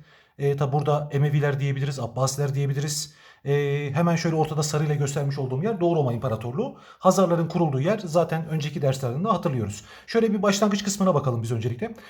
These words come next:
Önce Hunların egemenliği altında yaşamışlar, sonra Köktürklerin egemenliği altında yaşamışlar.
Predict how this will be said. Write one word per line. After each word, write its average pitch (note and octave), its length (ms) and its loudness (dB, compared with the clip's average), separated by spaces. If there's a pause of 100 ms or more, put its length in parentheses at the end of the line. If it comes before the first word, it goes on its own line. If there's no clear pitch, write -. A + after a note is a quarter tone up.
(140)
Önce A3 260 6
Hunların G#3+ 320 4
egemenliği D#3+ 340 2
altında C#3+ 240 0
yaşamışlar, B2 460 -4
sonra G3+ 260 2
Köktürklerin G3+ 460 -2
egemenliği B2 340 0
altında G#2 220 -4
yaşamışlar. G2+ 520 -4